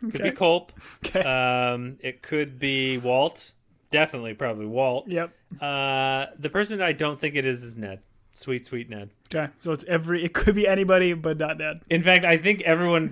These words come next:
Speaker 1: killed him together, like, kind of a, um, Midnight on the Orient Express type situation.
Speaker 2: Okay.
Speaker 1: And then they're all gonna blame it on Ned, sweet, sweet Ned.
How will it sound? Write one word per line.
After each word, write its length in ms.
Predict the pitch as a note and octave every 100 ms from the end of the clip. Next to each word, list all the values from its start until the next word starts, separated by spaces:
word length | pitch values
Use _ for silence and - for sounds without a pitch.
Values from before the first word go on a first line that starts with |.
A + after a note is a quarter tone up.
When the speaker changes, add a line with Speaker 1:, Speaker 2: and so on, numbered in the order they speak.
| -
Speaker 1:
killed 260 | F#3+ G3
him 120 | E3+ D#3+
together, 600 | C3 D#3+ E3 C#3 C3 C#3
like, 480 | C#3 C3+ C3+ C3 -
kind 320 | - D#3 D3+
of 140 | D3+ C#3+
a, 640 | C#3 C#3 C3+ C3+ C3 C#3
um, 640 | - B2+ B2 A#2+ A#2 A#2+ C#3
Midnight 440 | C#3+ C#3+ C#3 C#3
on 120 | C3+
the 120 | C3+
Orient 360 | C3 B2+ B2+ A#2+
Express 560 | A#2+ - D3+ D3 C#3 -
type 300 | C#3 A#2+ A2+
situation. 800 | A#2 - A#2+ A2+ A2+ B2 A#2
Speaker 2:
Okay. 260 | A2+ E3 D#3+ - _ _
Speaker 1:
And 240 | - B2+ C3
then 120 | B2+
they're 140 | B2
all 140 | A#2+ B2
gonna 160 | A#2+
blame 320 | A2 A#2 A#2 A2+
it 60 |
on 240 | G#2+ G#2 G#2
Ned, 300 | G#2 G2 -
sweet, 320 | - A2+ G#2
sweet 240 | - G#2 -
Ned. 220 | G#2 G2